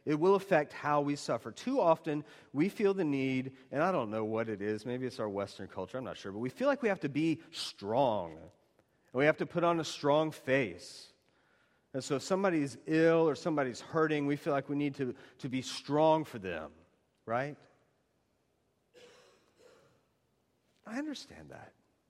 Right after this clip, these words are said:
Okay, I understand that. I understand wanting to help somebody along, and, and sometimes they do. They need you to be strong right there next to them. But if we're not alone, and if God is in charge, and if suffering is not a consequence of faithlessness,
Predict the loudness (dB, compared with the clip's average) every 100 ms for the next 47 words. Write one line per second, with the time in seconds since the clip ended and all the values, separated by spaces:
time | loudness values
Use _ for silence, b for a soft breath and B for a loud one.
0 | _ _ _ _ _ -20 -12 -10 -8 -10
1 | -10 -8 -6 -6 -6 -8 -8 -8 -6 -4
2 | -4 -6 -8 -8 -10 -8 -6 -4 -2 -2
3 | -2 -6 -12 -10 -10 -8 -8 -6 -6 -6
4 | -6 -6 -6 -6 -8 -8 -10 -12 B B
5 | -10 -6 -6 -6 -8 -4 -2 -4 -4 -4
6 | -4 -6 -8 -10 -10 -18 -18 -18 -20 _
7 | _ b b b b b -2 2 2 2
8 | 2 4 4 0 -4 -6 -2 2 2 2
9 | 0 0 -2 -4 2 2 2 0 0 0
10 | 2 2 2 0 0 0 2 2 2 0
11 | -2 -2 -6 -4 -4 -2 -4 B B 0
12 | 4 4 4 -4 -2 -4 -4